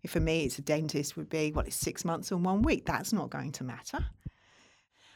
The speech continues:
And for many people, first-time donors, it's kind of a fear of the unknown. They've got no idea what goes on inside those blood centres. And so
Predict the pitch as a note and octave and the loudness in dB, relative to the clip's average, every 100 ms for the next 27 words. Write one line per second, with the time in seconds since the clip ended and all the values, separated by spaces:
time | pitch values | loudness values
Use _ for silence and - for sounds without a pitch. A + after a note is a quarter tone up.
0 | - B3 - B3 C4 C#4 C#4 A#3+ E3 F3 | 2 4 8 10 12 10 8 6 2 4
1 | G3 - D#3+ - F3 D#3 F3 G3 C4 - | 0 4 2 2 0 2 2 4 2 0
2 | - - G3+ - - - - A#3+ B3 F#3+ | -4 2 4 4 2 -2 2 4 4 4
3 | F3+ - D#3 E3 F#3+ F#3+ G#3 C#4 - - | 2 0 0 0 0 2 2 2 0 -4
4 | - - _ - - - F3 E3 D#3+ E3 | -8 -18 _ -4 -2 -4 -6 -6 -6 -6
5 | E3+ F#3+ F3+ D#3+ - D#3+ D3+ D3+ D#3+ D3+ | -2 0 2 0 2 2 2 2 2 2
6 | D3+ C#3+ C#3+ D3 D3 C#3 D3+ C#3+ - C3+ | 0 2 0 2 -2 -4 -8 -6 -4 -4
7 | C3+ - - - - - - - - A3 | -4 -6 -10 -12 -14 -4 -4 -4 0 4
8 | G#3+ - G#3 F#3+ G3+ | 6 10 10 12 10